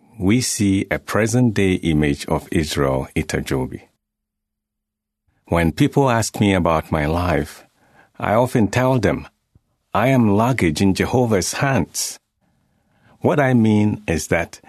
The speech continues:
just as I take my luggage wherever I choose, I want Jehovah and his organization to do the same with me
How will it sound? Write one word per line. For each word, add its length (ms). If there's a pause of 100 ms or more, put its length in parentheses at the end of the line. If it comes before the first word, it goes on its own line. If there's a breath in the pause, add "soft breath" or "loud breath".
(140 loud breath)
just 420
as 240
I 180
take 300
my 180
luggage 680 (180)
wherever 480
I 200
choose, 600 (840 loud breath)
I 140
want 320
Jehovah 600
and 220
his 220
organization 680
to 140
do 340 (120)
the 120
same 580 (120)
with 260
me 360